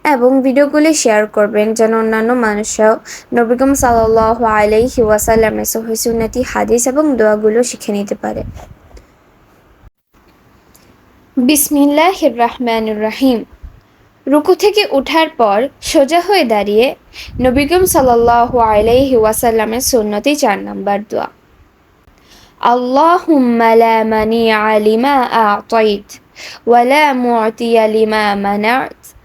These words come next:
ওয়া লা ইয়ানফা'ু যাল জাদ্দি মিনকাল জাদ্দ। আমি দোয়াটাকে দুইবার করে বলিতেছি। আল্লাহুম্মা লা মানিআ লিমা আ'তাইত ওয়া লা মু'তিয়া লিমা মানা'ত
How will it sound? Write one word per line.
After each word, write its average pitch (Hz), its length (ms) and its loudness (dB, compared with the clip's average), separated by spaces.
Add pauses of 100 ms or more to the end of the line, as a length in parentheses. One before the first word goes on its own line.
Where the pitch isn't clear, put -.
(340)
ওয়া 254 180 4
লা 302 200 2 (100)
ইয়ানফা'ু 240 840 0
যাল 220 260 0 (100)
জাদ্দি 247 480 -2
মিনকাল 214 580 -2 (100)
জাদ্দ। 202 340 -2 (480)
আমি 311 240 2
দোয়াটাকে 240 420 0 (100)
দুইবার 208 300 2
করে 202 180 -2
বলিতেছি। 196 540 -4 (1500)
আল্লাহুম্মা 254 1160 2
লা 226 280 4
মানিআ 220 760 0
লিমা 226 360 2 (240)
আ'তাইত 214 680 0 (600)
ওয়া 240 160 6
লা 277 200 2 (100)
মু'তিয়া 226 760 0
লিমা 214 360 0 (120)
মানা'ত 208 640 -4